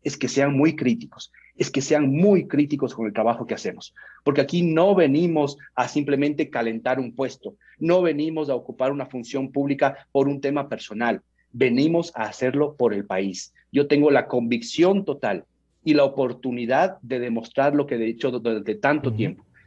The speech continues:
Speaker 1: que los procesos de competitividad, de innovación, de desarrollo productivo son importantes y hay que hacerlos rápidamente, pero en forma consensuada. La crítica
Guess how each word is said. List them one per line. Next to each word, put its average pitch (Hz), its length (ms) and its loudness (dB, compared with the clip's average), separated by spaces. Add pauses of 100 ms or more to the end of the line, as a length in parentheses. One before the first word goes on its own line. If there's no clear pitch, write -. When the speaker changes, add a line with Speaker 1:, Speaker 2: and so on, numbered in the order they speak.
(100)
Speaker 1:
que 127 120 -2
los 117 160 -2
procesos 175 580 0
de 131 140 -2
competitividad, 113 880 0
de 117 180 2
innovación, 113 640 2
de 113 80 2
desarrollo 113 360 0
productivo 117 360 -4
son 110 180 -10
importantes 151 720 0 (280)
y 131 200 2
hay 160 200 6
que 165 140 0
hacerlos 131 480 -4
rápidamente, 120 760 -4
pero 113 180 -6
en 101 60 -10
forma 120 300 -2
consensuada. 104 720 -2 (320)
La 113 180 2
crítica 180 640 0